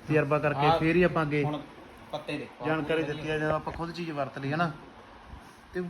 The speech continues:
Speaker 1: ਜ਼ਰੂਰੀ ਆ, ਮੈਂ ਤਾਂ ਐਤਕੀ ਵਰਤਣੀ, ਵਰਤਣੀ ਆ, ਜਿਹੜੇ ਹਿਸਾਬ ਨਾਲ ਆਪਾਂ ਨੂੰ ਰਿਜ਼ਲਟ ਮਿਲ ਰਹੇ ਆ।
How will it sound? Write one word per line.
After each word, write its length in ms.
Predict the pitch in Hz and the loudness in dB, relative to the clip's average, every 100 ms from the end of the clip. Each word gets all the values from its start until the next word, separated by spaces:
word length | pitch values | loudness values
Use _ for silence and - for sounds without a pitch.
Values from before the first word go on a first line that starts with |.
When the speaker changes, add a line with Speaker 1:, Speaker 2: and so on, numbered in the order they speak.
| 180 - - - - 165 | -10 -18 -20 -20 -20 -4
Speaker 1:
ਜ਼ਰੂਰੀ 360 | 160 175 190 208 | 2 4 6 8
ਆ, 80 | 185 | 8
ਮੈਂ 200 | 185 185 | 8 8
ਤਾਂ 100 | 190 | 8
ਐਤਕੀ 240 | 190 185 | 6 6
ਵਰਤਣੀ, 340 | 180 143 165 | 6 6 6
ਵਰਤਣੀ 340 | 170 165 143 160 | 6 6 6 2
ਆ, 100 | 160 | 4
ਜਿਹੜੇ 180 | 156 165 | 4 4
ਹਿਸਾਬ 260 | 160 160 | 6 6
ਨਾਲ 200 | 156 156 | 6 4
ਆਪਾਂ 340 | 156 - - 151 | 2 -2 0 0
ਨੂੰ 80 | |
ਰਿਜ਼ਲਟ 240 | 147 151 156 | 2 2 4
ਮਿਲ 200 | 156 139 | 2 4
ਰਹੇ 200 | 139 | 2
ਆ। 80 | 143 | 0